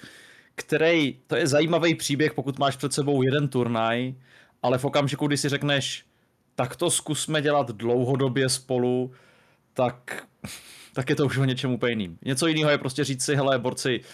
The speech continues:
pojďme tady zkusit odehrát tady Prahu a, a nějak to dopadne, uvidíme, jestli tam něco vystřílíme.“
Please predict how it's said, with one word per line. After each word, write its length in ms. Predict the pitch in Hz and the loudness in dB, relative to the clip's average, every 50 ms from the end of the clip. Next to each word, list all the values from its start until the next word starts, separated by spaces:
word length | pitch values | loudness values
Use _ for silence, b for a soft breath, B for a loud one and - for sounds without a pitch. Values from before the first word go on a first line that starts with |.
| B B B B | B B B B
pojďme 240 | - 135 131 147 151 | -6 -2 0 0 2
tady 180 | 143 139 139 | 2 2 2
zkusit 300 | 123 - 139 123 139 127 | 2 0 0 0 0 0
odehrát 440 | 117 127 131 131 131 123 120 120 - | 0 2 2 2 4 4 2 2 2
tady 340 | - 123 123 123 120 113 107 | 2 2 2 2 2 0 0
Prahu 640 | - - 117 123 117 117 123 123 123 127 127 123 117 | -2 0 2 2 4 4 4 2 2 4 4 4 4
a, 300 | 113 113 107 104 101 104 | 4 4 4 2 2 0
a 220 | 98 95 104 104 | 0 0 0 0
nějak 260 | 98 - 117 110 110 | 0 0 -2 -4 -2
to 100 | - 139 | -2 -2
dopadne, 480 | 123 110 - - 117 117 107 120 120 120 | -2 -2 0 0 0 0 0 0 0 0
uvidíme, 300 | 117 107 110 104 113 120 | 0 -2 -2 -4 -2 -4
jestli 100 | 113 - | -4 -4
tam 80 | - 117 | -4 -6
něco 180 | 113 - 117 | -6 -6 -6
vystřílíme.“ 680 | 110 110 - - - 127 123 113 117 107 110 110 107 | -6 -8 -8 -6 -4 -2 -2 -2 -2 -2 -2 -2 -2